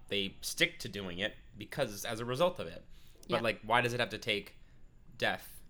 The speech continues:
Speaker 1: and disease to just help out the world? 'Cause
Speaker 2: Yeah.
Speaker 1: it's not just, like, helping out yourself.
Speaker 2: Right. Yeah, you're helping out your community, which can be lost in times like this, which is unfortunate. Like,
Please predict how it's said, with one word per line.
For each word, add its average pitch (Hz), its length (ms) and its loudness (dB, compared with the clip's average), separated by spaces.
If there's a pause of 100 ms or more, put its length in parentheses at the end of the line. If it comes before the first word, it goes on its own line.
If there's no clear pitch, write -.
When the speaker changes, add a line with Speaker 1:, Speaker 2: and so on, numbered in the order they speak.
(180)
Speaker 1:
and 95 160 -6
disease 92 720 -4 (640)
to 104 140 -8
just - 320 -6 (720)
help - 480 -2
out 101 260 0
the 95 80 -2
world? 107 600 4
'Cause - 120 -2
Speaker 2:
Yeah. 175 160 6
Speaker 1:
it's 165 80 2
not 123 180 4
just, 120 220 0
like, 104 120 0
helping 104 280 -2
out 95 100 -4
yourself. - 560 -8 (180)
Speaker 2:
Right. 370 260 6 (680)
Yeah, 180 140 2
you're 151 160 -2
helping 160 340 -4
out 147 160 -4
your 151 120 -8
community, 143 640 -8 (520)
which 208 260 2
can 226 140 4
be 202 140 4
lost 151 480 8
in 170 140 0
times 165 340 4
like 170 240 -2
this, 170 480 0
which - 220 -4
is 131 300 -2
unfortunate. 156 840 0
Like, 135 380 -2